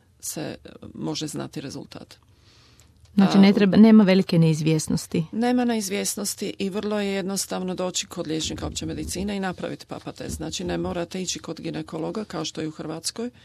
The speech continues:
Speaker 1: Ne trebaju vam nikakvi, e, referali, e, kao kod nekih drugih zemalja. E, vrlo je jednostavno samo doći kod liječnika opće medicine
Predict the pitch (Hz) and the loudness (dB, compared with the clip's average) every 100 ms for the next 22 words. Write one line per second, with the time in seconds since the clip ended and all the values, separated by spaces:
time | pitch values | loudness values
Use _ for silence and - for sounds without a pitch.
0 | - - _ 175 160 180 160 160 160 156 | -20 -20 _ -6 -4 -6 -4 -4 -4 -6
1 | 156 156 - 151 147 143 - - - 147 | -8 -12 -12 -10 -10 -10 -14 -14 -12 -12
2 | 139 147 - - - - 160 - 156 143 | -12 -12 -14 -14 -14 -10 -10 -6 -6 -4
3 | 135 180 233 _ - - - _ _ - | -4 -4 -8 _ -20 -20 -20 _ _ -10
4 | 156 151 - 175 156 156 156 151 - 151 | -6 -6 -8 -8 -8 -8 -10 -10 -10 -10
5 | 151 143 143 - 151 147 143 139 143 196 | -8 -10 -12 -16 -12 -8 -6 -6 -6 -6
6 | 214 208 - - 156 151 143 - _ _ | -6 -8 -12 -8 -6 -8 -10 -16 _ _
7 | 165 165 170 156 151 147 143 - 135 139 | -10 -4 -2 -2 -2 -4 -6 -8 -8 -8
8 | - 160 160 143 147 151 151 143 139 - | -6 -4 -4 -6 -8 -10 -10 -8 -8 -10
9 | 139 - 151 131 139 - 143 139 | -14 -12 -12 -12 -12 -10 -10 -12